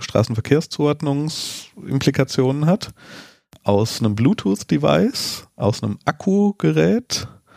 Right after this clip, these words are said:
ähm, aus einer Mobilfunk-, äh, aus einer, sorry, Smartphone-App, ähm, und ein weltweites System auch war. Und die Leute, die da mitgearbeitet haben, haben zu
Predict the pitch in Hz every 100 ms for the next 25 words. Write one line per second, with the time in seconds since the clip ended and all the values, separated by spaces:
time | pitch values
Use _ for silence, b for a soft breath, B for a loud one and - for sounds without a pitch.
0 | b b _ _ - 117 113 117 113 120
1 | 120 - _ 104 107 - 117 110 113 117
2 | 113 107 113 127 - 104 113 - - -
3 | 113 98 101 110 107 - - - 110 104
4 | 110 110 - 98 - 131 - B B B
5 | B _ - 101 104 107 107 107 110 131
6 | _ _ _ _ - 123 127 - 117 104
7 | 113 - - 98 101 110 - 107 - 101
8 | 101 101 - - - - 131 - _ b
9 | b b b b _ _ _ _ - 127
10 | 123 120 120 120 110 117 151 156 131 127
11 | - - 170 165 165 160 160 165 185 -
12 | 113 120 127 131 127 - - 117